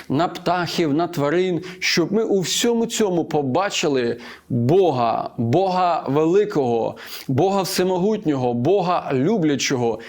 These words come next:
який усе це створив. Я нещодавно був у Сальвадорі.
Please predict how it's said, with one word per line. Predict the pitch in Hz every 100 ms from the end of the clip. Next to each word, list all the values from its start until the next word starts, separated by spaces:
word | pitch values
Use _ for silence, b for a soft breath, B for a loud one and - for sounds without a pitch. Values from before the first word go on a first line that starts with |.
| B
який | 135 135 208 214
усе | - 180 - 160 160
це | - 143 143
створив. | - - 139 143 131 107 - - B B B
Я | 147 247
нещодавно | 247 - - 190 196 240 214 196 170
був | 139 123 175 190 170 -
у | 190
Сальвадорі. | - 180 175 165 151 156 113 107